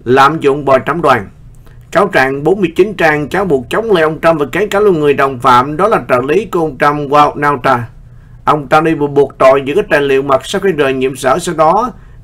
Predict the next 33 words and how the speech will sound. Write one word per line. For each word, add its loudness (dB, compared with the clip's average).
cản 0
trở 2
nỗ 0
lực 0
của -4
chính -6
phủ -4
để 2
lấy 2
lại 0
chúng. -6
Bản -2
cáo -2
trạng -2
có 4
ngày 0
và -2
giờ 2
cụ 2
thể 2
với -2
tiết, -8
à, 4
chi 4
tiết -2
chính -10
xác -2
đến -2
từng 0
phút 2
và 0
lưu 0
trữ -2